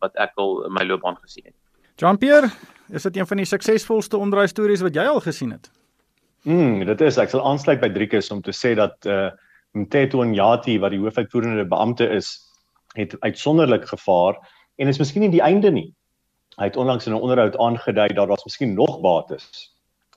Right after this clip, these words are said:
Speaker 3: binne in Altron, soos byvoorbeeld Netstar, wat ook miskien ontbondel kan word in die toekoms. So dit is presies wat beleggers wil hê. 'n Hoofuitvoerende beampte en 'n bestuurspan wat uitkyk vir aandeelhouers en as hulle sien waarde word nie korrek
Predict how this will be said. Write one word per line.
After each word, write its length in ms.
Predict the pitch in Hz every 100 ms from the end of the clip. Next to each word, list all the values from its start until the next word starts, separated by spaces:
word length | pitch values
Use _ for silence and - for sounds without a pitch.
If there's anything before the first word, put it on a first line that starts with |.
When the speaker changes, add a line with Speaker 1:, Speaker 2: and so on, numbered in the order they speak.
| -
Speaker 3:
binne 260 | 98 110 139
in 160 | 123 98
Altron, 560 | 82 76 - 92 139 - _ _
soos 180 | - 107
byvoorbeeld 600 | 107 - 127 104 98 -
Netstar, 680 | 90 120 - - 76 78 - _ _ -
wat 160 | -
ook 220 | 202 202
miskien 280 | 220 - 151
ontbondel 380 | 120 95 95 95
kan 160 | 98 92
word 200 | 87 -
in 80 | 92
die 60 |
toekoms. 560 | 117 151 82 - - _ - _
So 140 | -
dit 80 | 123
is 60 | 123
presies 360 | 170 160 208
wat 140 | 185 143
beleggers 400 | 120 107 117 -
wil 140 | 90
hê. 120 | 76 - _ _ _ _ _
'n 240 | 113 95 92
Hoofuitvoerende 600 | 117 185 175 165 160 151
beampte 440 | 135 131 135 135
en 200 | 135 113 98
'n 60 |
bestuurspan 680 | 90 - 156 143 - 127 123
wat 140 | 95 -
uitkyk 340 | 123 127 -
vir 120 | - -
aandeelhouers 720 | 143 160 147 147 151 - - _ _ _ _
en 120 | 117
as 140 | 104
hulle 140 | 113 107
sien 320 | - 180 135
waarde 640 | 87 98 131 127 131 120 - _ _ _
word 220 | 98 113 156
nie 140 | 147
korrek 520 | 147 113 95 135 -